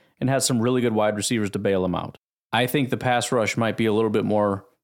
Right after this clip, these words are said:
uh, problematic than they've seen in the past. And I think the coverage might be significantly better with,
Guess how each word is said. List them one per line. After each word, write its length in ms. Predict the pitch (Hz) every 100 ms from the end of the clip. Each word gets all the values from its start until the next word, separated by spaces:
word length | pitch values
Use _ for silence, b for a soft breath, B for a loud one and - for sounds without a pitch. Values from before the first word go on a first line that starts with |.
| _ _ _
uh, 500 | - 107 98 98 98
problematic 800 | - 127 120 117 104 101 113 123
than 180 | 127 113
they've 200 | 110 104
seen 340 | - 120 123
in 140 | 123 120
the 80 | 110
past. 400 | 127 131 147 - _ _ _ _
And 120 | 120
I 60 | 113
think 180 | 135 123
the 60 |
coverage 400 | 120 135 120 117
might 220 | 107 107 98
be 80 |
significantly 640 | 101 120 117 104 113 104 104
better 280 | 104 98
with, 380 | 98 101 - -